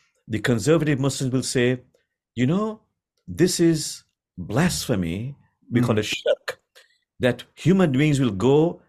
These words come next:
Speaker 1: and pray devotedly at the shrines of these saints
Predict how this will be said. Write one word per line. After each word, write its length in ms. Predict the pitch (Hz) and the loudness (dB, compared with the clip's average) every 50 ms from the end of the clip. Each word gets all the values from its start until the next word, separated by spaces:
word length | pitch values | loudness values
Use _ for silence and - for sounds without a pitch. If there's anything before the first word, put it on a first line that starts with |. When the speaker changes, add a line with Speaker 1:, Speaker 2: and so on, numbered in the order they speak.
| _ _ | _ _
Speaker 1:
and 280 | - 113 113 107 98 - | -6 -4 -4 -4 -6 -8
pray 500 | - - 135 147 147 151 160 165 160 165 - _ _ _ _ _ _ _ _ _ _ _ _ _ _ _ _ _ _ - 90 87 | -4 0 0 2 2 2 0 0 -2 -6 -14 _ _ _ _ _ _ _ _ _ _ _ _ _ _ _ _ _ _ -16 -10 -4
devotedly 680 | 120 131 113 104 170 196 - 175 151 131 139 151 139 - | -4 -4 -2 0 0 0 2 2 2 2 2 0 0 0
at 100 | 120 98 | 0 0
the 100 | 113 110 | 0 -2
shrines 720 | - - - - 120 127 151 151 139 127 120 104 - - _ | -2 -2 -4 -2 -2 0 0 0 0 0 0 -2 -4 -6 _
of 180 | - 113 101 95 | -4 -4 -2 -2
these 180 | 117 110 95 | -4 -4 -2
saints 440 | - - - 143 123 117 117 - - | -2 -2 0 0 0 0 -2 -4 -10